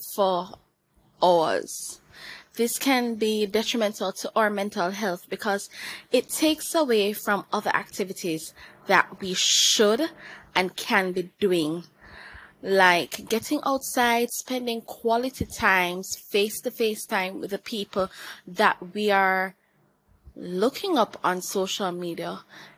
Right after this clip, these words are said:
It can take away times from other tasks that we might have plans for. So if we have a side hustle, for example,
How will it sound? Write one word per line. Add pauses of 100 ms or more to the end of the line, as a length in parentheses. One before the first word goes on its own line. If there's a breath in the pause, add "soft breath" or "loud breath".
(140 loud breath)
It
can
take
away
times
from (180)
other
tasks (460 loud breath)
that
we
might
have (100)
plans
for. (380 loud breath)
So
if
we
have
a
side
hustle, (140)
for
example,